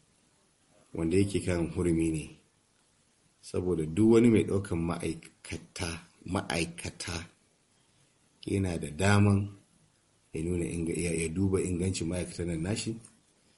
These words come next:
saboda aikin da suke yi aiki ne mai muhimmancin gaske. Kuma duk inda kwalliya ba za ta biya kuɗin sabulu ba,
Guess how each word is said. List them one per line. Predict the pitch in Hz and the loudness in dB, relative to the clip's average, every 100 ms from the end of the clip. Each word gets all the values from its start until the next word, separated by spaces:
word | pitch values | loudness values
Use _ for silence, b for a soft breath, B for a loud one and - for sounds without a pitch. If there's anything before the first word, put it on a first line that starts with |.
| _ _ _ _ _ _ _ - | _ _ _ _ _ _ _ -10
saboda | - 101 101 87 | 2 6 6 6
aikin | - 101 95 | 2 2 0
da | 78 | 0
suke | 101 - | -4 -2
yi | 87 87 85 - | -2 -2 -4 -4
aiki | 92 92 87 | -6 -4 -4
ne | 85 82 | -2 -2
mai | 78 | -4
muhimmancin | 78 80 82 85 82 78 | -6 -6 -4 -4 -4 -6
gaske. | 73 - - - _ _ _ _ _ _ _ _ b b b b b b b b - | -8 -10 -12 -16 _ _ _ _ _ _ _ _ b b b b b b b b -2
Kuma | 104 113 | 2 4
duk | 127 - | 6 6
inda | 127 87 | 4 2
kwalliya | 85 104 110 101 | 4 6 6 6
ba | 90 | 2
za | 92 | 0
ta | 92 | 0
biya | 80 82 | -2 -2
kuɗin | 82 82 82 | -4 -6 -6
sabulu | 80 73 78 | -6 -6 -6
ba, | 71 | -8